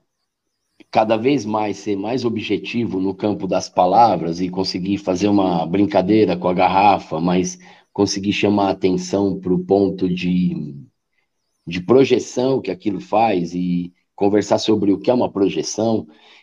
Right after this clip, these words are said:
e fazer associação sobre projeção e como que eu projeto coisas e como que eu posso ser, é, preso pela ideia de projetar alguma coisa ou como isso pode me libertar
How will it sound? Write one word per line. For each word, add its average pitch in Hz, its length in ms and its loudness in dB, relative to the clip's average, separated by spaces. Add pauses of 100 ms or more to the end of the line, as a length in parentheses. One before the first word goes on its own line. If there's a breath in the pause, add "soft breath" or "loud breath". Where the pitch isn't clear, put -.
e 95 80 2
fazer 98 300 2
associação 101 680 0
sobre 98 360 0
projeção 107 800 0
e 98 200 0 (200)
como 104 280 0
que 98 540 -4 (920)
eu 107 180 4
projeto 104 640 2
coisas 90 580 0
e 85 80 -8
como 104 360 0
que - 160 -2
eu 98 80 2
posso 101 300 -2
ser, 98 320 0 (840)
é, 90 180 -6 (160)
preso 107 460 2
pela 101 320 -4
ideia 98 360 -4
de 92 100 -12
projetar 98 580 -2
alguma 92 360 -2
coisa 98 420 -2
ou 98 100 2
como 107 260 2
isso 110 180 -2
pode 101 280 0
me 101 120 0
libertar 110 800 0